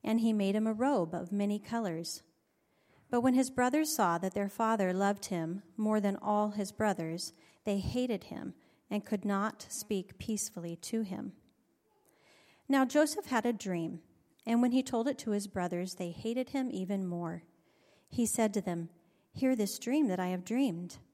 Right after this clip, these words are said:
Behold, we were binding sheaves in the field,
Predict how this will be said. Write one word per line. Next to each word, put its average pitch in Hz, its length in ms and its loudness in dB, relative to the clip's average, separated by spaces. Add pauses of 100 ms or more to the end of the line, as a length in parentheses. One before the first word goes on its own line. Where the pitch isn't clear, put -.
(680)
Behold, 262 540 2
we 214 120 2
were 214 120 2
binding 220 480 2
sheaves 190 400 0
in 196 100 0
the 214 80 0
field, 170 520 -4